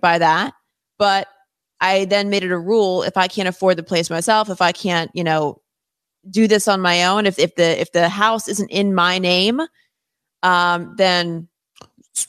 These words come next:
Speaker 2: okay,
Speaker 1: then
Speaker 2: but then
Speaker 1: because
Speaker 2: that's,
Speaker 1: you don't
Speaker 2: that's my
Speaker 1: want
Speaker 2: point,
Speaker 1: that
Speaker 2: because
Speaker 1: cloud hanging over you.
Speaker 2: But you, you could technically be able to afford the place if the lease is under his name, it's still technically his house. So the money here, you,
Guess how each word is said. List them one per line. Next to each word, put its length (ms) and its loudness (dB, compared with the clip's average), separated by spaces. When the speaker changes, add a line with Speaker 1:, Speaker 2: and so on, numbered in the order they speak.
Speaker 2:
okay, 240 0
Speaker 1:
then 80 2
Speaker 2:
but 160 2
then 320 0
Speaker 1:
because 180 -2
Speaker 2:
that's, 220 -4
Speaker 1:
you 80 0
don't 80 2
Speaker 2:
that's 120 -2
my 0 -
Speaker 1:
want 120 -8
Speaker 2:
point, 260 2
Speaker 1:
that 60 -4
Speaker 2:
because 260 0
Speaker 1:
cloud 100 -4
hanging 280 -2
over 260 0
you. 180 -8
Speaker 2:
But 120 2
you, 200 2
you 160 4
could 220 0
technically 640 2
be 240 2
able 280 2
to 120 0
afford 300 0
the 80 0
place 400 0
if 180 -8
the 100 2
lease 280 2
is 80 -2
under 180 0
his 220 -2
name, 220 -2
it's 100 -6
still 200 -2
technically 440 -10
his 180 -8
house. 460 -8
So 200 0
the 80 2
money 320 0
here, 180 -6
you, 220 -6